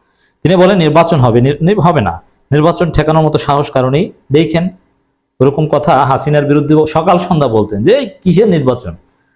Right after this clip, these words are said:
দুই হাজার চোদ্দ সালে পাঁচ জানুয়ারি কিসের নির্বাচন? কোনো নির্বাচন হবে না। আহ, এই যে দুই হাজার চব্বিশ সালে সাত জানুয়ারি কোনো নির্বাচনই হবে না।"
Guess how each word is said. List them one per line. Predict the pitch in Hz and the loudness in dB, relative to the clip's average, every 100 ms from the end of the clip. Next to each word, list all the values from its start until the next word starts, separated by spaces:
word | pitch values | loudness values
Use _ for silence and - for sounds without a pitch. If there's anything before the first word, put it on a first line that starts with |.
| _ | _
দুই | 127 | 0
হাজার | 165 165 | 2 0
চোদ্দ | 156 | 0
সালে | 175 190 190 | 2 2 0
পাঁচ | 165 156 | 0 0
জানুয়ারি | 170 185 180 | 0 0 0
কিসের | 160 208 | 0 0
নির্বাচন? | 208 135 113 101 | 0 0 -2 -2
কোনো | 95 143 | -2 2
নির্বাচন | 202 196 196 190 | 2 2 0 0
হবে | 135 98 | 0 -2
না। | 80 - _ _ _ _ _ _ _ _ _ - | -6 -14 _ _ _ _ _ _ _ _ _ -4
আহ, | 131 117 117 - 139 - 208 156 - | 0 0 -2 -6 -10 -8 -8 -8 -2
এই | 160 | 2
যে | 156 156 156 156 - | 4 2 0 -6 -4
দুই | 151 156 | 0 2
হাজার | 151 156 | 2 0
চব্বিশ | 160 156 160 | 0 0 0
সালে | 175 160 | -2 -2
সাত | 156 147 | -2 -2
জানুয়ারি | 160 175 | 0 0
কোনো | 170 165 | 2 2
নির্বাচনই | 139 147 151 196 | 2 2 2 2
হবে | 180 107 | 2 0
না।" | 85 | -4